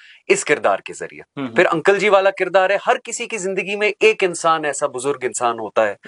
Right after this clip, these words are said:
Speaker 2: बिल्कुल।
Speaker 1: जो उसे पते की बात बताता
Speaker 2: हम्म,
Speaker 1: है।
Speaker 2: हम्म।
Speaker 1: तो मुझे जब भी कोई पते की बात बतानी हो तो मैं अंकल जी वाले किरदार का इस्तेमाल करता हूँ।
Speaker 2: हम्म,
Speaker 1: तो ये
Speaker 2: हम्म।
Speaker 1: किरदार मैंने सोच समझ के जो है कंसीव किए हैं
Speaker 2: हम्म, हम्म, हम्म।
Speaker 1: और इनकी रिलेटेबिलिटी चली है।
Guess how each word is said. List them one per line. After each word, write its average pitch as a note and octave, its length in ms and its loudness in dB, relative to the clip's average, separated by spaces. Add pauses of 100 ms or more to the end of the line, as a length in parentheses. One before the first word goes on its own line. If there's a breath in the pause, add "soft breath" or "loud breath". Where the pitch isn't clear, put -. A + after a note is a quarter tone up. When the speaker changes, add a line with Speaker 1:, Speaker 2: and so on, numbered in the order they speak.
(100)
Speaker 2:
बिल्कुल। A#2 320 -4 (140)
Speaker 1:
जो A3 160 6
उसे B3 160 2
पते F#3 280 4
की F3 100 -6
बात A#2 300 2
बताता F#2+ 220 -10
Speaker 2:
हम्म, B2 120 -10
Speaker 1:
है। D#2+ 80 -10
Speaker 2:
हम्म। G#2 100 -20 (800 soft breath)
Speaker 1:
तो F3+ 80 6
मुझे F#3 260 4
जब F3+ 240 2
भी G3 100 0
कोई G#3 160 2
पते G3 300 2
की G3 120 -6
बात D#3 320 0
बतानी A#2+ 320 -8
हो A2+ 200 -16
तो C3 80 -10
मैं C3+ 100 -2
अंकल B2+ 240 -2
जी C3+ 160 -6
वाले B2+ 220 2
किरदार G2+ 440 0
का F#2 60 -6
इस्तेमाल D#2+ 400 -6
करता - 320 -12
हूँ। - 60 -10
Speaker 2:
हम्म, B2 100 -4
Speaker 1:
तो D#3 80 4
ये G#3 60 6
Speaker 2:
हम्म। G#3+ 100 2
Speaker 1:
किरदार B3+ 360 2
मैंने C4 300 -4 (640 soft breath)
सोच C4+ 320 4
समझ A3 380 2
के C4 200 0
जो G#3 120 2
है D3 320 -2 (140)
कंसीव D#3+ 440 -2
किए A#2+ 260 -4
हैं F#2 240 -10
Speaker 2:
हम्म, B2+ 100 -8
हम्म, A2 160 -12
हम्म। G#2+ 180 -18 (140)
Speaker 1:
और F3+ 360 4
इनकी F#3+ 260 2
रिलेटेबिलिटी F#3+ 760 2
चली C#3+ 340 0
है। G2 240 -4